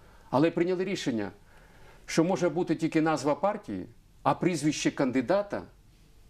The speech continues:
може бути відсутнє. Чому це роблять? Тому що ряд партій мають віртуальний характер, у них немає на місцях людей,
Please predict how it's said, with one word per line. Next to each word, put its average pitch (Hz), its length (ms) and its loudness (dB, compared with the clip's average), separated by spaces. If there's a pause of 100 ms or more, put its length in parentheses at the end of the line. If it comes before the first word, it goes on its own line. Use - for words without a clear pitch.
(140)
може 165 280 4
бути 151 340 2
відсутнє. - 560 -4 (220)
Чому 180 260 2
це 147 180 2
роблять? 143 380 -2 (440)
Тому 156 200 4
що 151 180 0
ряд 135 240 0
партій 113 520 -2
мають 131 360 2
віртуальний 131 540 0
характер, 131 640 -2 (480)
у 151 120 2
них 170 200 2
немає 165 380 2
на 151 100 2
місцях 143 460 2 (360)
людей, 139 600 2